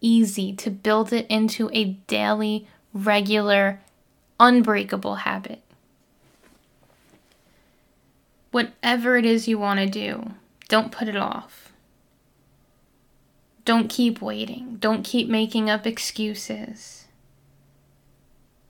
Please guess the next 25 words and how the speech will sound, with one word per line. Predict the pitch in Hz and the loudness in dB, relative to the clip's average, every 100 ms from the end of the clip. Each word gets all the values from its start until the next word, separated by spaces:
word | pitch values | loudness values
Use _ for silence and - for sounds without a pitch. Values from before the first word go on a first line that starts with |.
| _ _ _ _ _ _ _ _ _ _ - | _ _ _ _ _ _ _ _ _ _ -4
You | 220 247 | 2 2
can | 240 269 247 | 2 0 2
do | 233 233 | 0 -2
this. | 220 - 220 - - - _ _ _ _ _ _ _ _ _ _ _ _ _ - | -6 -10 -14 -18 -20 -20 _ _ _ _ _ _ _ _ _ _ _ _ _ -8
You | 240 | -6
can | - 240 | 0 2
do | 226 226 | 4 2
it | 214 208 | 2 0
one | 214 214 220 | 0 0 0
step | - 226 208 | -4 -6 -4
at | 220 | -2
a | 226 | -2
time, | 226 220 208 208 220 214 - | -4 -6 -6 -8 -12 -14 -10
one | 214 220 214 | -2 0 0
baby | 196 254 233 214 196 | -2 -2 0 0 -2
step. | - - 202 - - - _ _ - | -6 -8 -8 -8 -14 -20 _ _ 0
You | 240 | 2
can | 262 240 | 2 0
crawl, | - - 226 208 202 196 | -4 -2 4 4 4 2
you | 208 | 0
can | 202 208 202 _ - | -2 -4 -6 _ -2
inch | 247 254 247 | 0 2 0
your | 247 226 | 0 0
way | 214 208 | 2 0
there, | 202 208 - - 220 | -2 -2 -4 -6 -12